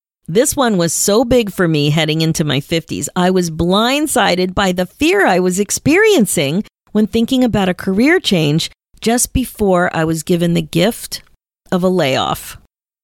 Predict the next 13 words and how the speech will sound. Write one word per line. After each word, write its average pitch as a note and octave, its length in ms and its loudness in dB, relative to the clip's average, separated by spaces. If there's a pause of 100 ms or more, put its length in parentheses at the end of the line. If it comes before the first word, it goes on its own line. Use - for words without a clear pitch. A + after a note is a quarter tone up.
(140)
Now, D#3+ 320 -2
I G3 160 2
like G#3+ 240 0
to F3+ 80 -2
call E3+ 260 0
that D#3 220 -2
gift E3 280 -2
the - 100 -4
gift D#3 340 -4
that - 140 -4
keeps - 300 -2
on D#3 160 0
giving, F#3+ 400 -2